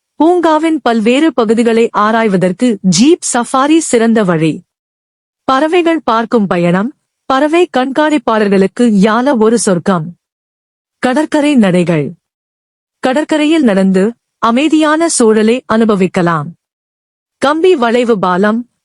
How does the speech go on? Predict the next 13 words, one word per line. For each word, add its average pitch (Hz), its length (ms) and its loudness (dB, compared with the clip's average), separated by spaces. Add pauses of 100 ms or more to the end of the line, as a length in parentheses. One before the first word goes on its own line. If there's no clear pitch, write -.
(120)
பூங்காவில் 320 600 0
உள்ள 233 400 2
கம்பி 254 360 0
வளைவு 233 500 0
பாலம் 240 420 0
மூலம் 262 460 0
ஆற்றின் 254 440 -2
மறுபுறம் 240 580 0
சென்று 214 380 -2
பார்க்கலாம். 170 640 -4 (920)
பார்வையிட 302 600 0
சிறந்த 277 500 0
நேரம். 175 460 -2